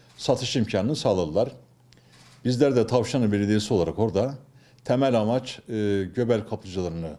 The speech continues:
tanıtmak ve pazarlamaktı. Ve bu anlamda da Levlebi ile beraber ve bir peynir üreticisi firmamızla birlikte, e, İzmir'de hemşerilerimizle beraber olduk. Şimdi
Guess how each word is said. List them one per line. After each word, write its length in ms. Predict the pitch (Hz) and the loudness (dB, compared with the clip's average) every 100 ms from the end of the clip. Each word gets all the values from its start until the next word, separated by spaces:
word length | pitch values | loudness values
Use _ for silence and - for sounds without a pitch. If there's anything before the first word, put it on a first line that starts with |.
| - _ _ - | -16 _ _ -2
tanıtmak 520 | 120 123 127 131 - | 0 0 0 -4 -4
ve 40 | |
pazarlamaktı. 880 | 85 92 104 101 98 85 - 143 143 - - - _ _ - 104 | -6 -2 0 0 0 -4 -2 -4 -4 -12 -20 -20 _ _ -6 2
Ve 340 | 120 110 - | 2 2 2
bu 120 | 135 | 2
anlamda 440 | 131 104 87 82 82 | 2 2 -2 -4 -2
da 260 | 123 - - _ _ - | -4 -6 -14 _ _ -2
Levlebi 380 | 107 117 127 135 | 2 2 2 2
ile 220 | 120 92 | 0 -2
beraber 600 | 85 82 76 107 131 - - _ - | -2 -6 -2 0 0 -4 -20 _ -10
ve 380 | 101 113 110 - - _ _ _ - | -2 0 0 -4 -14 _ _ _ -2
bir 160 | 127 | -2
peynir 440 | - 127 113 120 117 | 0 0 2 2 2
üreticisi 500 | 101 98 - - 101 | 0 -4 -6 -8 -4
firmamızla 540 | 123 110 90 82 82 | -2 0 -2 -4 -6
birlikte, 480 | 82 73 - 143 143 - - - - - | -6 -4 0 0 0 -12 -20 -20 -20 -6
e, 320 | 98 98 95 113 | 0 2 2 0
İzmir'de 680 | 120 113 90 82 127 131 - - _ - | -2 0 0 2 0 0 -8 -18 _ -4
hemşerilerimizle 880 | 120 110 123 95 90 82 78 85 | 0 0 0 -2 -2 -6 -8 -4
beraber 420 | 107 117 101 135 143 - _ | 2 2 4 2 0 -6 _
olduk. 520 | 110 101 98 98 - - - _ _ _ - _ - - _ - - - - - - _ _ _ | 0 0 0 -6 -10 -14 -18 _ _ _ -20 _ -20 -20 _ -20 -20 -20 -20 -20 -20 _ _ _
Şimdi 480 | - 156 165 165 | 0 4 6 4